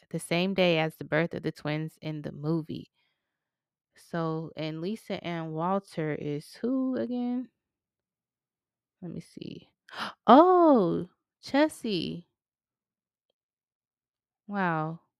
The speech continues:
What a full circle moment. That's pretty cool. Yeah, so that is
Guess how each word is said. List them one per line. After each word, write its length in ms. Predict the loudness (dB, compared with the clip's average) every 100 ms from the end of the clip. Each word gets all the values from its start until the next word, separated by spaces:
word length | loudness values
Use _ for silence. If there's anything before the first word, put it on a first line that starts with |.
| _ _ _ _ _ _ -6
What 200 | -2 -2
a 60 |
full 280 | -4 -4 -4
circle 380 | 0 -2 0 -2
moment. 480 | -4 -4 -4 -8 -12 _ _ _ _ -6 0
That's 200 | 0 0
pretty 260 | -4 -4 -4
cool. 320 | -2 -2 -4 _ _ _ _ _ _ _ _ _ _ _ -20 -20 -20 _ -2
Yeah, 180 | 2 2
so 320 | 6 8 8
that 300 | 8 8 8 6
is 840 | 8 10 10 10 8 4 -8 -20